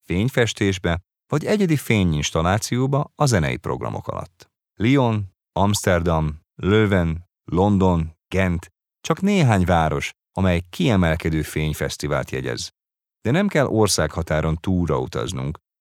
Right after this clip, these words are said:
hogy a korábban említett hipnotikus erejű élményekben részesüljünk. Pécs ad otthont ugyanis hazánk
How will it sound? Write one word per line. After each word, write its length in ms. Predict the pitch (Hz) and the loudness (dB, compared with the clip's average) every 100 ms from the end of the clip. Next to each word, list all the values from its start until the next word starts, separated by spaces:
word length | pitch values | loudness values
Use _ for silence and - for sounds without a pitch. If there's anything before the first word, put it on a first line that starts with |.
| _ | _
hogy 240 | 90 78 - | -2 -2 -6
a 100 | - | -2
korábban 500 | 151 170 104 87 85 | 2 6 6 4 0
említett 400 | 82 82 82 76 | 0 0 -2 -4
hipnotikus 720 | - 101 90 78 76 76 - | -2 -2 0 -2 -4 -4 -2
erejű 240 | 78 80 | 0 0
élményekben 720 | 71 82 78 78 87 95 117 | 0 0 0 0 0 2 0
részesüljünk. 840 | 107 82 - - - 101 78 - - _ _ | 2 -2 -4 -10 -10 -12 -14 -18 -20 _ _
Pécs 280 | 135 170 | 0 2
ad 100 | 113 | 2
otthont 380 | 101 98 104 98 | 2 2 0 -2
ugyanis 360 | 85 98 95 90 | 0 2 2 2
hazánk 440 | - 87 90 85 | 0 2 2 -2